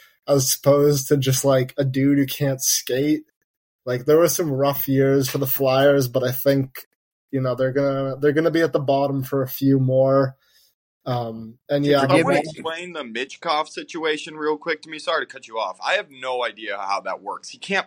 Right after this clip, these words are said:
Speaker 1: Yeah.
Speaker 3: play over here for something or s-,
Speaker 1: Yeah,
Speaker 3: however many
Speaker 1: so
Speaker 3: years?
Speaker 1: because he's, like,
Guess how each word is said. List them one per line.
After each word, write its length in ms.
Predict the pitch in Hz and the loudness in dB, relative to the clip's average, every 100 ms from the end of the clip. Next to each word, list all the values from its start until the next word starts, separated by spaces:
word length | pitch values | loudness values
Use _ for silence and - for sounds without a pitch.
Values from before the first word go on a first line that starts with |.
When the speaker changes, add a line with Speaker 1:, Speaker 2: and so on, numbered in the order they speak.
| - | -4
Speaker 1:
Yeah. 100 | 165 | 2
Speaker 3:
play 240 | 165 120 | 2 2
over 240 | 170 190 190 | -2 -2 -6
here 380 | 196 208 208 | -2 -2 -2
for 480 | 214 208 196 190 185 | -2 -2 0 0 -4
something 460 | - 202 196 214 208 | -6 -8 -6 -6 -6
or 40 | 202 | -8
s-, 120 | - _ _ _ _ _ _ | -12 _ _ _ _ _ _
Speaker 1:
Yeah, 400 | 135 151 160 151 | -6 0 2 2
Speaker 3:
however 300 | 170 165 160 | 0 2 2
many 0 | |
Speaker 1:
so 80 | 151 | 4
Speaker 3:
years? 280 | 151 151 151 - _ _ 151 | 4 2 0 -4 _ _ -4
Speaker 1:
because 360 | 147 165 156 | 0 2 2
he's, 300 | 196 175 139 | 0 -2 -2
like, 360 | 151 151 143 | 0 0 -2